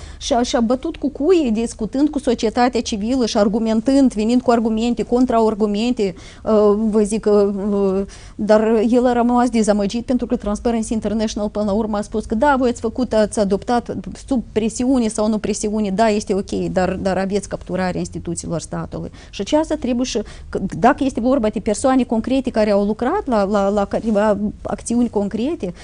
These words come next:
dar în general când vorbim, uh, faci un pas mic și după aceea dai înapoi mult mai mare, uh, mult mai mult, pentru că noi,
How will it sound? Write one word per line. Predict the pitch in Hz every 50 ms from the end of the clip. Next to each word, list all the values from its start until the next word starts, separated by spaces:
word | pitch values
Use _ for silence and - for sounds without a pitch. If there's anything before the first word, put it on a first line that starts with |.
| - -
dar | - 208 208 196 -
în | 208 226 233 208
general | 175 208 202 196 185 175 180 202 240 294 349
când | 339 - 247 220 196
vorbim, | 185 180 175 156 175 - - - - - - - - - - - -
uh, | - 190 180 180 170 170 - - -
faci | - - 165 196 202 -
un | - 214 208
pas | - 190 202 214 233 240 - - - - - - 214 - -
mic | - 202 214 220 233 254 254 -
și | - - -
după | 196 180 175 - 185
aceea | - - - - - 190 185 180 180 175 175 - - - - - - - - - - - - - - - - - - - - - - - - - - - - - -
dai | - 190 208 208 214 214
înapoi | 214 196 180 - - 220 208
mult | 196 190 208 214 -
mai | - 202 208
mare, | 220 240 269 262 240 202 -
uh, | - - - - - 208 190
mult | 190 208 214 220 226 226 -
mai | 220 208 202 208
mult, | 233 254 294 269 185 165 - -
pentru | - - 156 156 -
că | - -
noi, | 180 190 202 196 190 -